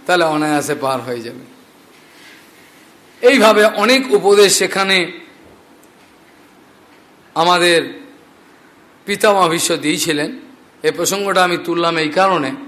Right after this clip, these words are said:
যে যেহেতু এখানে বলছেন যে দেবতাদের আগমন কখনো সুখের জন্য হতে পারে, কখনো দুঃখের জন্য হতে পারে,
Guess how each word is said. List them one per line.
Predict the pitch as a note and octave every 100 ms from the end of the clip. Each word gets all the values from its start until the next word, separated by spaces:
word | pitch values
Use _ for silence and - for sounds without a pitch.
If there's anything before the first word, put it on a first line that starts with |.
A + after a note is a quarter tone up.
| - - _ _ _ _ _ _ _ - _ _ _ _ _ -
যে | D3+ G3+
যেহেতু | D3 F#3 A3+ A3+ B3
এখানে | A3 A3 A3+
বলছেন | G#3 G#3 - G#3+ G3+ G#3 - - _ _ -
যে | C#3 D3
দেবতাদের | D#3+ F3 G#3 A#3 B3 C4+
আগমন | B3 F#3+ F#3 G3+ G#3+ G3+ G3+
কখনো | F#3 G3 F#3+
সুখের | - F3+ G#3+ F3
জন্য | G3+ F#3+
হতে | F#3 F#3
পারে, | F3+ F3
কখনো | D#3+ C#3 D3+ C3+ C3+ - - - - - - - - - - _ -
দুঃখের | C#3 E3 - A3
জন্য | A3 G3+
হতে | F#3+ F#3
পারে, | F3 F3